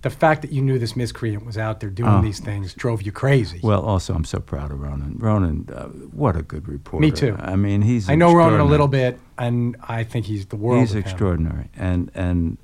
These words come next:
Speaker 2: and Remnick and the New Yorker are so proud of him. And, and, I mean,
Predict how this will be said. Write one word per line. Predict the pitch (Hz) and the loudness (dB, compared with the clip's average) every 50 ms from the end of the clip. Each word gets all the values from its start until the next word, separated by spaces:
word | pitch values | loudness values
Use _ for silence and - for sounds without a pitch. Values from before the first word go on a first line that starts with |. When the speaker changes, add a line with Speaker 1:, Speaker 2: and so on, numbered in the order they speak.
| - - - - - _ - | -18 -20 -20 -20 -14 _ 0
Speaker 2:
and | 120 127 139 143 143 127 - | 2 4 4 4 2 0 -2
Remnick | 92 120 156 170 185 185 151 123 113 - | -4 -4 -2 -2 0 0 0 -2 -2 0
and | 123 123 127 | 0 0 2
the | 131 | 2
New | 139 139 | 2 2
Yorker | 143 143 143 143 | 2 0 -2 -4
are | 107 | -6
so | - - 135 | -6 -8 -10
proud | - - - 135 135 147 156 98 | -10 -8 -8 -6 -6 -6 -6 -6
of | 80 | -6
him. | 76 73 69 69 - | -6 -6 -8 -10 -10
And, | - 92 92 90 - - | -8 -6 -6 -6 -6 -6
and, | 95 98 98 98 101 101 - - - - - - | -4 -4 -2 -2 -4 -6 -10 -18 -20 -16 -2 2
I | |
mean, | 135 139 139 139 | 4 4 4 4